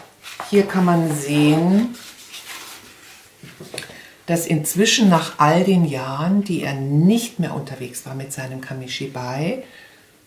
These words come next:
die Kinder nur noch vor dem Fernsehapparat sitzen. Inzwischen ist wieder noch mal Zeit vergangen. Heute würden sie vor ihren Smartphones sitzen. Und den einzigen,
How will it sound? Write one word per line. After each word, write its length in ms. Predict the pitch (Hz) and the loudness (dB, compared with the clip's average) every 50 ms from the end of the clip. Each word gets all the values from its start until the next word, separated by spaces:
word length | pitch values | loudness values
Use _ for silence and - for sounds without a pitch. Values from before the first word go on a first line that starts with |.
| _ _ _ - | _ _ _ -18
die 80 | - 165 | -18 -18
Kinder 460 | - - - 170 175 175 175 175 170 | -18 -14 -8 -6 -4 -2 -2 -2 -2
nur 180 | 165 165 165 151 | -2 -2 -4 -4
noch 180 | 151 160 160 | -6 -8 -10
vor 180 | - - - 156 | -12 -14 -14 -12
dem 180 | 156 160 160 | -10 -10 -12
Fernsehapparat 1000 | 147 - 143 143 151 160 151 151 151 151 147 - - - - - - - - - - | -12 -12 -12 -10 -10 -10 -10 -10 -12 -14 -14 -14 -16 -18 -18 -18 -18 -18 -18 -18 -18
sitzen. 640 | - - - - _ - - - 139 139 143 147 147 _ _ _ _ _ _ _ _ _ _ _ _ _ _ _ _ _ - - - - - - - - - | -18 -18 -20 -20 _ -18 -16 -14 -14 -14 -14 -14 -16 _ _ _ _ _ _ _ _ _ _ _ _ _ _ _ _ _ -20 -20 -20 -18 -16 -16 -16 -2 2
Inzwischen 400 | - 190 - 190 208 - 208 185 | 2 2 4 4 4 6 4 4
ist 180 | 165 170 170 165 | 4 2 2 2
wieder 200 | 196 202 233 214 | 4 4 6 6
noch 160 | 214 214 208 | 4 4 4
mal 160 | 208 196 196 | 4 2 2
Zeit 220 | - 185 175 170 | 2 -2 -2 -2
vergangen. 400 | - 175 160 165 165 165 170 165 | -2 0 0 2 2 2 2 2
Heute 280 | 165 156 165 160 165 160 | 2 2 0 0 -2 -2
würden 260 | 160 160 156 160 156 | -2 -2 -2 -2 -4
sie 200 | 147 - 156 151 | -2 -2 -4 -4
vor 200 | 151 - 143 135 - | -4 -4 -6 -6 -6
ihren 280 | 143 139 139 135 131 | -6 -6 -6 -6 -6
Smartphones 840 | 131 - 135 127 127 135 147 143 - - - 185 185 185 185 185 - | -6 -4 -4 -4 -2 -4 -4 -6 -6 -4 -2 0 2 2 2 0 -2
sitzen. 680 | - 190 185 - - - - - 185 180 180 190 185 185 - - _ _ _ _ _ _ _ _ _ _ _ _ _ | -6 -8 -8 -8 -10 -10 -6 -4 -2 -2 -2 -4 -6 -8 -12 -20 _ _ _ _ _ _ _ _ _ _ _ _ _
Und 140 | - 165 170 | -4 -2 0
den 240 | 170 170 165 - | 0 0 -2 -2
einzigen, 960 | - 151 160 185 208 214 - - - 233 220 - - 214 214 214 214 208 220 | -2 0 0 0 0 -2 -4 -6 -8 -8 -4 0 2 4 6 6 6 4 2